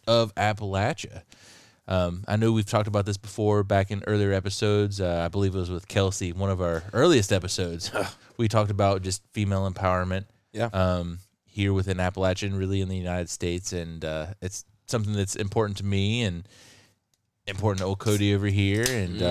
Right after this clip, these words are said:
Speaker 2: Mm-hmm.
Speaker 1: and really important to people that are very close to us.
Speaker 2: Yeah.
Speaker 1: <laughs> Uh, but with that said, I mean,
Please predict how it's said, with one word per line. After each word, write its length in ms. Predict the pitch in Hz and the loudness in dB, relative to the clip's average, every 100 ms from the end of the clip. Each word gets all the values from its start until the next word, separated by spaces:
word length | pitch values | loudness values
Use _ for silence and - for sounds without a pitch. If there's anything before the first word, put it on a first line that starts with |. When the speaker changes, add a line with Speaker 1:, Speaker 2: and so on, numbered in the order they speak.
| 85 | 0
Speaker 2:
Mm-hmm. 160 | 82 - _ _ _ _ _ _ _ _ _ _ | -2 -8 _ _ _ _ _ _ _ _ _ _
Speaker 1:
and 120 | 123 120 | -2 0
really 220 | 135 151 | 2 0
important 360 | 127 147 139 143 | -4 -6 -6 -4
to 280 | 143 135 - _ _ _ - | -4 -4 -12 _ _ _ -10
people 260 | 127 113 117 | -8 -4 0
that 120 | 110 | 0
are 80 | 113 | 2
very 200 | 120 127 | 2 2
close 240 | 131 127 | 0 -2
to 100 | 123 | 0
us. 340 | 190 247 - - - | -2 -2 -8 -12 -10
Speaker 2:
Yeah. 520 | 73 190 - - 113 | 0 0 0 -2 -2
Speaker 1:
<laughs> 60 | - - - - - - | -4 -14 -20 -18 -20 -4
Uh, 320 | 110 110 104 101 101 | 2 4 4 2 -2
but 220 | - 123 - _ | 0 0 0 _
with 160 | 120 - | -8 2
that 200 | 139 127 | 2 2
said, 380 | - 110 117 117 | 0 2 4 6
I 120 | 107 | 4
mean, 500 | 104 101 95 98 | 2 0 -2 -4